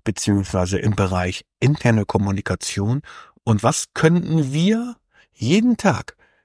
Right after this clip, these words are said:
ganz konkret tun, um die Qualität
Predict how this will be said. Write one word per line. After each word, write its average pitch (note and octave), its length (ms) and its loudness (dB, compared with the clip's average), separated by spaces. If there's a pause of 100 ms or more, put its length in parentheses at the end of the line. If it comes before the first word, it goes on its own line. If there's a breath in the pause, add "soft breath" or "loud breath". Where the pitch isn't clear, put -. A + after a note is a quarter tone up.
(120)
ganz C#3 280 0
konkret G3+ 460 0
tun, G2+ 320 2 (840)
um F#2+ 380 -2 (400)
die G#2+ 100 -4
Qualität D#3+ 800 0